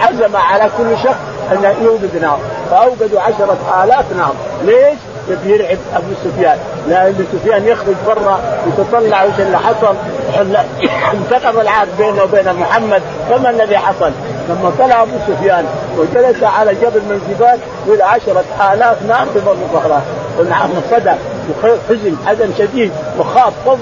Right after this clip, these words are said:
شديد، "إيش هذا؟ إيش هذا؟ إيش هذا؟" العباس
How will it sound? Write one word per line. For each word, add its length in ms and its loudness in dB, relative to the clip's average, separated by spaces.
شديد، 280 -2
"إيش 120 -10
هذا؟ 360 2
إيش 180 -4
هذا؟ 220 2
إيش 180 -2
هذا؟" 300 2
العباس 400 2